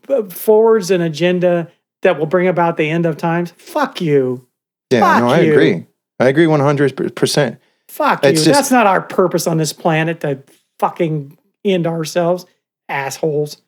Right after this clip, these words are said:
Speaker 1: I
Speaker 2: Yeah,
Speaker 1: don't care.
Speaker 2: no.
Speaker 1: I don't care what religion you are. That's not religion. That's
Speaker 2: No, that's not. I
Speaker 1: stupid.
Speaker 2: mean, we've, we were, I mean, there, regardless across the board, I mean, human beings have had this doomsday out. I mean, look at the movies we make, you know, f-, Independence Day and,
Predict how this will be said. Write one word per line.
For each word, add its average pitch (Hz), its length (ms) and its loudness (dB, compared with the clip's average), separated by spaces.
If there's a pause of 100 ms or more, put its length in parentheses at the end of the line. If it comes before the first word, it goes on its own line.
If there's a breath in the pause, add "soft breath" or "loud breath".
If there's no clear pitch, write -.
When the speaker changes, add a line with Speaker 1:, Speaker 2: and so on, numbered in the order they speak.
(420)
Speaker 1:
I 247 60 0
Speaker 2:
Yeah, - 80 4
Speaker 1:
don't - 100 2
care. - 120 4
Speaker 2:
no. 285 60 4
Speaker 1:
I 294 120 0
don't 370 160 2
care 349 100 2
what 320 200 2
religion 180 360 2
you 160 100 0
are. 160 80 0
That's 269 180 0
not 262 140 0
religion. 156 960 -4 (340)
That's 269 120 -4
Speaker 2:
No, 254 160 4
that's 156 160 0
not. 180 100 4
I 180 40 6
Speaker 1:
stupid. 196 140 4
Speaker 2:
mean, 226 180 4
we've, 220 260 0
we 220 180 2
were, 196 440 2
I 175 40 4
mean, 175 160 4
there, 196 360 2
regardless 165 680 2
across 117 320 0
the 110 60 0
board, 104 440 0
I - 80 -4
mean, 110 200 2
human 123 340 0
beings 113 420 0 (500 loud breath)
have 123 200 0
had 117 240 2
this 110 180 0
doomsday 107 1080 0 (520 soft breath)
out. 123 240 2
I 135 80 4
mean, 139 180 2
look 180 140 4
at 170 80 0
the 139 60 2
movies 120 440 2
we 104 120 0
make, 98 280 -2
you 110 80 0
know, 98 120 -2
f-, - 180 -14
Independence 135 1120 0
Day 104 340 2
and, 98 220 -4